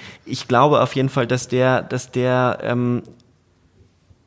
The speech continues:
dass der noch viele andere Wege einschlagen wird, weil ich glaube, er hat bei Too Old to Die Young einen, einen Punkt erreicht, wo er mit der Ästhetik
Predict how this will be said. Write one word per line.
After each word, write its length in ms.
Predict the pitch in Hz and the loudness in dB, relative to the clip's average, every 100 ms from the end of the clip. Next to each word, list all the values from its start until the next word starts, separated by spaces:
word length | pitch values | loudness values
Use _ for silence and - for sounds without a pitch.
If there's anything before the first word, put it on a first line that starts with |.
| _ - | _ -8
dass 100 | 123 | -2
der 120 | 131 | 2
noch 120 | 131 | 2
viele 560 | - - - 147 156 - | -2 -14 -6 0 2 4
andere 320 | 127 127 120 | 2 0 0
Wege 260 | 127 131 - | 0 0 0
einschlagen 520 | 127 - 139 139 135 | -2 0 0 0 0
wird, 200 | 135 - | -2 0
weil 120 | 123 | -2
ich 100 | 117 | -2
glaube, 260 | - 123 127 | 2 4 4
er 120 | 113 | 2
hat 460 | 135 - - - 120 | -2 -6 -10 -6 0
bei 180 | 117 120 | 0 0
Too 200 | - - | -4 -2
Old 160 | 127 | -2
to 80 | 117 | -2
Die 80 | 120 120 | 0 0
Young 220 | 117 127 | 2 2
einen, 240 | 117 113 110 | 0 0 -2
einen 220 | 113 107 | -4 -4
Punkt 400 | - 139 175 170 | 0 2 2 2
erreicht, 600 | 120 117 110 131 - - | 0 2 2 2 -2 -4
wo 200 | 117 123 | 2 2
er 60 | |
mit 200 | 120 113 | 2 0
der 160 | 120 - | 0 0
Ästhetik 640 | 135 - 135 131 131 - | -4 -2 -2 0 -4 -6